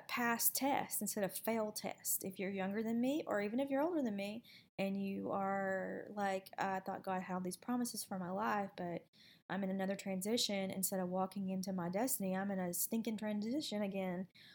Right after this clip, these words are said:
Well, first of all, you're gonna have to change your attitude about it. <clears throat> You're gonna have to decide that you're gonna be grateful no matter what season you're in.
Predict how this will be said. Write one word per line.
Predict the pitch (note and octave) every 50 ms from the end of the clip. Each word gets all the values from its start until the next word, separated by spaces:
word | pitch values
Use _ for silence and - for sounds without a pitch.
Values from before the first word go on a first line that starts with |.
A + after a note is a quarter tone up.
| - _
Well, | - A3
first | G#3+ C#4 A3 - -
of | G#3 G#3
all, | G#3+ G#3+
you're | G#3 G#3
gonna | G3+ F#3 G#3
have | G#3+ G3+ F#3+
to | - -
change | - G#3 G3+ G3 F#3+
your | - - -
attitude | - - F#3+ F#3+ - G#3+ G3 F#3
about | F#3 - G2 -
it. | - - - - _ _ _ _ _ _ _
<clears throat> | _ _ _ _ _ _ -
You're | - C4 C#4 D4 A#3+ A#3+ A#3+ A#3
gonna | A3 A3 A3+ A3
have | - A3 G#3 -
to | - G#3+ G3+
decide | F#3 G3+ F#3 - - G3+ F#3+ G3 G3+ G#3 G#3 G3+ F#3+
that | - -
you're | - G#3+
gonna | G#3+ G3+ G3
be | F#3+ F#3+
grateful | G3 - - - - - - G#3+ G#3
no | G#3 G3+
matter | F#3+ G3 F#3+ F#3+ F#3+
what | G3 F#3+ G3+ G#3 - -
season | - - G#3+ G3+ A3 G#3 G3+
you're | G3+ G3
in. | G#3+ A#3+ A3+ G#3+ G#3 G#3 B3